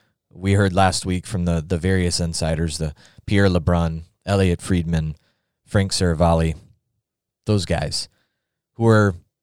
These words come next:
ninety-nine percent of the time right on point.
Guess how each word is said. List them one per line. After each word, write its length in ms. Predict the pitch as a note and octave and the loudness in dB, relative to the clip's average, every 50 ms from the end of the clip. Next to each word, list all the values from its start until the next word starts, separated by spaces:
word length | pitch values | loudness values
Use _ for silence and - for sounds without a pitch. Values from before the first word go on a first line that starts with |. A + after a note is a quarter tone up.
| _ _ _ _ _ _ _ _ _ _ _ _ _ _ _ | _ _ _ _ _ _ _ _ _ _ _ _ _ _ _
ninety-nine 540 | - F2 A2+ B2 C#3+ C#3 B2 B2 B2 B2 A#2+ | -4 -2 0 2 2 2 2 4 4 2 2
percent 320 | - - F#2+ - A2+ A2 G#2+ | 2 0 0 0 2 2 2
of 60 | F#2+ | 2
the 60 | F#2+ | 2
time 440 | F2 - A2+ G#2 F#2+ E2+ D#2+ D#2 - - - _ _ _ _ _ _ _ _ _ _ _ _ _ _ _ _ _ _ _ _ _ | 2 2 0 2 0 0 -2 -6 -10 -14 -20 _ _ _ _ _ _ _ _ _ _ _ _ _ _ _ _ _ _ _ _ _
right 340 | E2 F2+ F#2+ G2+ G#2 G#2+ G2+ | -6 0 2 2 4 4 2
on 160 | G2 F#2 F2 | 2 0 -2
point. 300 | - - E2 D2+ - - | -2 -4 -6 -6 -6 -12